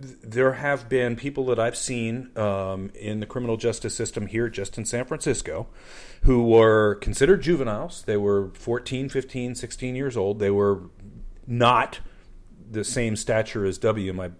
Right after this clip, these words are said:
my buddy from college. Small kids, but they committed multiple murders. And so you have a person who's, let's say, for a hypothetical example, a fourteen-year-old person,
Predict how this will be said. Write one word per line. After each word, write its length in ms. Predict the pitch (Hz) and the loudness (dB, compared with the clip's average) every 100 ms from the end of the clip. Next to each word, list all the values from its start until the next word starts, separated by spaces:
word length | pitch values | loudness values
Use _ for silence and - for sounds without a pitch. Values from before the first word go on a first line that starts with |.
| - | -8
my 120 | 98 | -6
buddy 220 | 90 101 | -2 -2
from 180 | 92 92 | -2 -8
college. 520 | - 107 92 87 - - - - - - - - - - - - - - | -4 -2 -2 -6 -14 -20 -20 -20 -20 -20 -20 -20 -20 -20 -20 -20 -20 -10
Small 340 | - 196 208 | -2 2 2
kids, 420 | 202 214 - - - _ _ _ - | 2 0 0 -10 -18 _ _ _ -4
but 140 | 139 131 | -2 -2
they 100 | 135 | -4
committed 460 | 135 123 123 110 - | -4 -4 -4 -6 -6
multiple 340 | 123 107 - 98 | -6 -6 -6 -4
murders. 500 | 98 95 - - - _ _ _ _ _ - - - - - | -2 -4 -6 -18 -20 _ _ _ _ _ -20 -20 -20 -14 -2
And 440 | 123 117 117 113 - _ - - - | 0 2 0 -4 -10 _ -20 -20 -14
so 160 | - 139 | -2 0
you 180 | 135 | 0
have 240 | 135 170 180 | 0 0 0
a 60 | |
person 340 | 190 170 - 151 | 2 0 0 -4
who's, 240 | 120 - | -4 0
let's 180 | 165 185 | 0 0
say, 300 | - 170 147 | 0 0 0
for 720 | 139 - 139 135 127 123 123 | -4 -4 2 4 4 2 0
a 160 | 117 117 | 0 0
hypothetical 580 | 127 127 117 110 110 110 | 0 -2 -2 -2 -2 -2
example, 360 | 107 98 82 | -2 -4 -4
a 40 | - | -8
fourteen-year-old 760 | - 151 - 139 131 123 113 | -2 -2 0 -2 0 2 2
person, 420 | - 170 - 165 | 2 -2 -2 -8